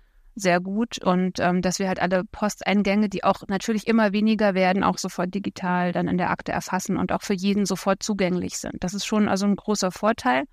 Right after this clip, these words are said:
ähm, und dass wir damit auch schneller sind. Also Herr Lüning hat es ja vorhin geschildert, der Mandant ruft an und will eine Antwort zu einem Vertrag X. Ne? Wenn ich dann erstmal aufstehe und die Akte hole im, im Sekretariatszimmer, ja, und ganz früher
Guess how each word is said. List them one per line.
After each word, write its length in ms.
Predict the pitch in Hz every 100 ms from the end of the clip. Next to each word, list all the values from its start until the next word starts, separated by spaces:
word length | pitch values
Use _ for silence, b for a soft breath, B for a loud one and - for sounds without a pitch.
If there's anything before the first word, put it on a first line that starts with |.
| _ _ _ _
ähm, 300 | - 202 202
und 160 | - 208
dass 140 | 214
wir 80 | 214
damit 300 | 202 180 214
auch 100 | 208
schneller 380 | - 196 185 185
sind. 200 | 175 165
Also 160 | 180 185
Herr 100 | 190
Lüning 280 | 196 208 202
hat 120 | 190
es 100 | -
ja 80 | 202
vorhin 340 | 202 202 202 - _ - _ -
geschildert, 520 | 202 226 226 226 214 - -
der 260 | 226 202
Mandant 380 | 196 190 180 202
ruft 180 | 208 -
an 140 | 180 214
und 140 | 196
will 80 | 196
eine 180 | 190 165
Antwort 320 | 190 202 196
zu 140 | 196
einem 400 | 147 175 180 160
Vertrag 400 | - - 165 -
X. 300 | 160 - -
Ne? 140 | 170 196
Wenn 100 | 196
ich 80 |
dann 100 | 196
erstmal 340 | - 185 185 -
aufstehe 380 | 196 - 208 190
und 140 | 175
die 100 | 147
Akte 260 | - - 190
hole 480 | 196 202 202 131
im, 100 | 131 -
im 320 | 185 180 170
Sekretariatszimmer, 880 | 180 - 190 160 175 - 196 190 185 _ _ _ _ _
ja, 140 | -
und 140 | 247 220
ganz 340 | 214 214 -
früher 360 | - 220 196